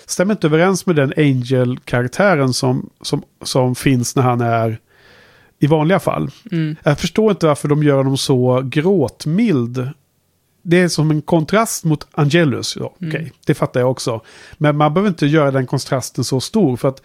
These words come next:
Speaker 1: han är ju liksom ganska bestämd och hård och, eh, reserverad och liksom inte alls en slags lipsill.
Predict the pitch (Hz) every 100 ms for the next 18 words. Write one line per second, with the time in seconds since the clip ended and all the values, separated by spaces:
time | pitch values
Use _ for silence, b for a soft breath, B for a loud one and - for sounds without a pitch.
0 | B B 151 147 180 220 170 147 - 147
1 | 135 131 135 147 123 - 127 120 120 b
2 | b b b b - 139 - 147 143 135
3 | 135 131 131 127 131 127 117 _ 127 123
4 | 120 123 127 139 156 139 135 131 131 131
5 | 127 - 143 127 156 226 208 - 175 147
6 | 151 135 - - 151 156 131 - - 226
7 | 151 131